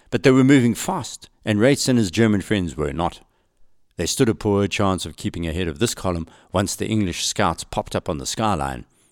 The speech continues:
There was still no sign of these, but Rates knew it was a matter of time before they'd be spotted. "Just as we were beginning to see an occasional horseman far behind us, we providentially came on the Harts River."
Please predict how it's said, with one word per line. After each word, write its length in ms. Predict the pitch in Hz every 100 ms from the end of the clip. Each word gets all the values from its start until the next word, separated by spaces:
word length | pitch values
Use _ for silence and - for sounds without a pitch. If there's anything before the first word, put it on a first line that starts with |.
| _
There 100 | -
was 100 | 85
still 200 | - 113
no 120 | 98 92
sign 260 | 113 98
of 120 | 82
these, 360 | 85 110 101 92 - -
but 140 | -
Rates 300 | 92 90 -
knew 260 | 95 95 90
it 100 | 82
was 140 | 90
a 40 | 85
matter 240 | 82 82
of 120 | 73
time 400 | - 95 82 80
before 320 | 73 80 90 78
they'd 240 | 73 73
be 140 | 69
spotted. 500 | 65 - 82 - - _ _ _ _ _ _ _
"Just 400 | - 202 226 -
as 180 | - 190
we 160 | 170 190
were 140 | 165
beginning 380 | 151 135 190 220
to 100 | 165
see 300 | 151 208 175 - - -
an 120 | 160
occasional 600 | 165 - 208 202 196 180
horseman 440 | 120 233 - 208 143
far 340 | - 165 196
behind 360 | 180 160 170 139
us, 180 | 113 - _ _
we 140 | 104
providentially 840 | 104 - 143 123 90 202 - 196 180
came 260 | - 139 127
on 80 |
the 120 | 127 92
Harts 400 | 123 123 - -
River." 260 | 95 67